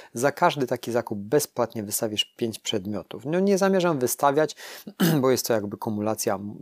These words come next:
tych, yy, przedmiotów jak srebrne monety, ale, ale taka informacja jest tutaj dla, y, kupujących, że mogą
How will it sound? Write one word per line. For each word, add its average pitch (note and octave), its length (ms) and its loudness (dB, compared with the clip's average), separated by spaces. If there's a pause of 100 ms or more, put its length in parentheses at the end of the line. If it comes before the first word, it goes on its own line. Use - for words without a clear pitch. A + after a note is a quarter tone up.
(140)
tych, A2 300 -6
yy, G2 680 -8 (340)
przedmiotów A2 420 -4
jak G2+ 140 -6
srebrne G#2+ 320 -6
monety, A2 380 0
ale, C#3 300 6 (400)
ale A#2+ 180 0
taka C3 220 -2
informacja A2+ 480 -4
jest A2 180 -2
tutaj A2+ 300 -2
dla, G2+ 280 -4 (460)
y, A2 340 0
kupujących, C3 800 2
że A2 120 -2
mogą A2+ 360 -2